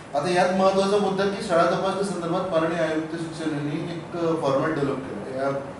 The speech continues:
या संदर्भात त्यांनी फ्रिक्वेंटली फक्त वार्षिक तपासणी करण्यापुरतं शाळा तपासणी असायला नको, तर शाळा तपासणी जी आहे ती ही, अ, सर्वांगाने होणं आवश्यक आहे. त्यामुळे,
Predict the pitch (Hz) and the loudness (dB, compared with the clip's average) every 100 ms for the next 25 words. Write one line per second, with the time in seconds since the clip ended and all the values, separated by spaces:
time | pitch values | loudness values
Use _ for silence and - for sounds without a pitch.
0 | - - 147 156 151 160 165 175 165 165 | -14 -8 -6 -4 -2 0 2 0 0 -2
1 | - 156 151 165 180 160 123 117 - - | -2 -4 -2 0 0 0 -4 -6 -10 -8
2 | 147 147 180 165 160 185 185 185 185 185 | -8 -4 2 4 4 2 -2 -2 -2 -2
3 | 175 175 165 170 165 160 160 143 147 147 | -4 -2 -2 -4 -4 -6 -2 0 0 0
4 | 156 151 147 139 147 135 151 135 135 - | -4 -2 -2 -2 -2 -2 -2 -6 -8 -10
5 | - - 170 165 156 170 196 196 190 190 | -14 -10 -6 2 6 6 4 0 0 -2
6 | 196 190 185 160 139 - 165 185 202 - | -2 0 4 4 4 0 -4 -6 -6 -8
7 | - - - 165 202 - 156 147 147 156 | -10 -14 -10 -4 -4 -2 2 4 4 2
8 | 165 190 208 190 180 165 - - - - | 4 6 4 4 2 2 0 -2 -4 -8
9 | - - - 175 175 170 180 | -10 -12 -8 -4 -2 -2 -2